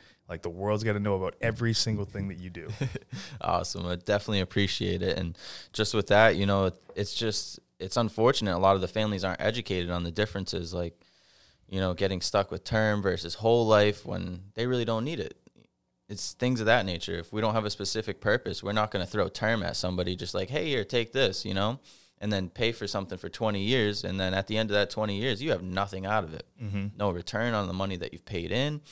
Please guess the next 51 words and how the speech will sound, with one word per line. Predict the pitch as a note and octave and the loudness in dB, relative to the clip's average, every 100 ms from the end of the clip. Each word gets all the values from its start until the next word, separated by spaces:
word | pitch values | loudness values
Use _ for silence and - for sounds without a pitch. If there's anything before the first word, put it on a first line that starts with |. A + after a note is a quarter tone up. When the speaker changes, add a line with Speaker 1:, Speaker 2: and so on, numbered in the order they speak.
| - - _ _ _ _ | -20 -20 _ _ _ _
Speaker 2:
and | C3 A2+ | -4 -4
it's | - | -4
not | F2 | -6
gonna | F#2+ | -6
pay | F2+ F2+ | -4 -2
you | F#2 F#2+ | 2 2
out. | - - _ _ _ _ | 0 -12 _ _ _ _
So | - | -4
it's | F#2 | -4
basically | - F#2+ - G2 | -2 -2 -2 -4
like | F2+ F2+ | -4 -2
renting | F#2 F2 F2 | -4 -4 -6
a | F#2 | -2
home, | A2 G#2+ | 0 2
as | G2 | 0
we | G2+ | 0
like | G2 F#2 | 0 0
to | - | -2
say, | - B2 A2+ G2+ - - - | 0 2 2 0 -8 -20 -4
but | A2 G#2 | 0 2
we | C3 | 0
just | C#3+ | -2
like | C#3 C3+ | -2 0
to | C#2+ | 0
educate | A2 D3 A#2+ G2 | 0 0 -4 -4
the | - | -4
difference | F#2+ A2+ - F2+ | -4 -4 -4 -8
because | - - F2 F2 - - _ | -8 -4 -2 -2 -8 -12 _
people | - C3 | -14 -4
like | B2+ G#2+ | 0 0
my | D#2+ C#2+ _ | -4 -14 _
parents | - A#2+ D#3 G#2 - | -4 -2 -4 -4 -6
have | F2 | -8
even | F#2 F2 | -8 -8
been | E2 | -8
taken | E2 E2 D#2+ | -8 -8 -8
advantage | D#2+ - E2 D2+ - | -12 -10 -10 -12 -14
of. | - _ | -16 _
Back | G2+ G2+ | -6 -4
in | A2+ | -2
the | G2+ | -2
nineties, | F#2+ G#2+ C3+ F#2+ | 0 0 0 -4
Speaker 1:
Absolutely. | E2+ - F#2 A#2+ F2+ E2 - _ | -6 -6 -6 -6 -6 -12 -16 _
Speaker 2:
they, | A2+ A#2 A2 | 2 2 2
they | A#2+ | 0
switched | A#2+ C3 A2 | 0 0 -2
from | A#2 | -2
whole | A#2 A#2 | 0 4
life | A#2 A2+ | 4 2
to | |
term. | F#2 C#3 D#2+ | -4 -2 -2